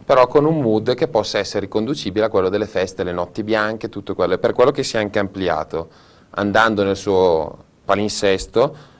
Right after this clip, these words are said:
ad occupare la fascia diurna, che può essere più confacente ad un certo pubblico, andando ovviamente a strizzare l'occhio con gli after party a tutto quello che può essere il mondo più giovane,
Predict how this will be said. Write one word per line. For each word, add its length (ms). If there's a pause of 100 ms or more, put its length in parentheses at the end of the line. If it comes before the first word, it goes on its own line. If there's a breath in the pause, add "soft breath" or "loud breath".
ad 200
occupare 520
la 120
fascia 360
diurna, 600
che 120
può 140
essere 260
più 140
confacente 640
ad 80
un 100
certo 300
pubblico, 640 (420 soft breath)
andando 400
ovviamente 500
a 60
strizzare 420
l'occhio 340
con 140
gli 80
after 360
party 520 (280 soft breath)
a 100
tutto 260
quello 160
che 140
può 120
essere 280
il 60
mondo 240
più 120
giovane, 540